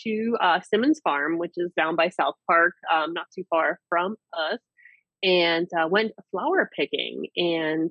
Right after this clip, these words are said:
uh, you go there, and essentially it's like, I think it's like twenty-one dollars,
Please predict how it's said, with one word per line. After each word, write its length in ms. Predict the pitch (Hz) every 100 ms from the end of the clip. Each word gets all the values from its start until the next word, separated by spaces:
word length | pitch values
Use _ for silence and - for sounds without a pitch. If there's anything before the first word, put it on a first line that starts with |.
| -
uh, 200 | 156 143
you 200 | 160 170
go 180 | 180 208
there, 460 | 175 160 156 170 165
and 360 | 165 160 156
essentially 760 | 156 - - 139 147 151 147 -
it's 640 | - - - - - _ -
like, 180 | - - _ -
I 40 |
think 120 | 165
it's 80 | 151
like 140 | 135 -
twenty-one 400 | 220 262 220 202
dollars, 400 | 160 156 170